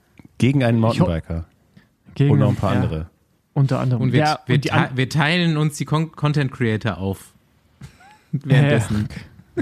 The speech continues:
Speaker 2: ja. <laughs> Ja, das auch noch, ja. Aber ja, das, das ist echt hart, ne, dass ich bei, zur deutschen Gravel-Meisterschaft fahre und eigentlich nur Mountainbike-Konkurrenz hab.
Speaker 3: Ja, gut. Die denken sich halt auch, hier können wir mal was, hier können wir mal was zeigen.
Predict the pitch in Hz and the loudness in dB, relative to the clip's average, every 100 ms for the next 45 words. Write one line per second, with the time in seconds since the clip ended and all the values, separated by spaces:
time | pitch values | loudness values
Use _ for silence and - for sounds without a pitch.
0 | - 127 135 139 123 127 127 123 123 127 | 0 2 2 0 -2 -2 -2 -2 -2 -4
1 | - - - - - - - 196 - 151 | -4 -14 -20 -20 -20 -20 -16 -6 0 2
2 | 156 160 - - 131 170 - 139 147 147 | 2 0 -4 -10 -4 -4 -2 -2 0 -2
3 | - 139 - - 143 143 147 147 151 151 | -2 -4 -4 -4 -2 -2 -2 0 2 2
4 | 143 151 151 139 - 143 135 131 127 143 | 2 0 0 0 2 2 2 2 2 4
5 | 147 143 127 127 127 117 120 - 123 - | 2 0 -2 -2 -2 -2 -4 -4 -6 -8
6 | _ - - - 90 98 135 - - - | _ -20 -16 -10 -6 -2 -2 -2 -12 -20
7 | - - - - - - - - - - | -20 -20 -20 -20 -20 -20 -20 -20 -20 -20
8 | _ - 104 117 135 135 143 131 131 202 | _ -8 -2 2 2 2 0 0 0 -2
9 | - 127 - 120 110 107 101 101 - - | -2 -2 0 0 2 2 0 -2 -8 -20
10 | - - 139 160 151 127 113 - 123 110 | -10 -2 0 0 0 0 -2 -2 -2 0
11 | 107 107 | -2 -6